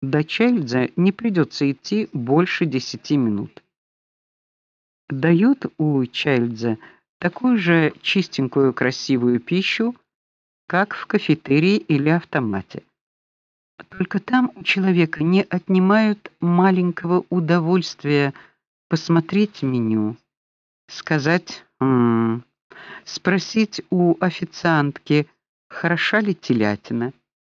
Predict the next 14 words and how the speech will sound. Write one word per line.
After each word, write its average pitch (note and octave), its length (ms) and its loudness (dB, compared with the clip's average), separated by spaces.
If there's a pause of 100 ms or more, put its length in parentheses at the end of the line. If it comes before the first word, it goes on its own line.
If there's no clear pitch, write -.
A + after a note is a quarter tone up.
(500)
и C#3+ 160 2
получить B2 600 0
в A#2+ 40 0
ответ: B2 560 -2 (140)
«Yes, G#2 400 -4
sir». E3+ 640 -6 (1400)
Вообще A#3 480 4
Нью-Йорк A#3 600 4 (100)
замечателен F#3+ 1000 2
тем, C4+ 340 2
что - 340 -2
там G3+ 460 -2
есть C3 460 -6
все. - 340 -14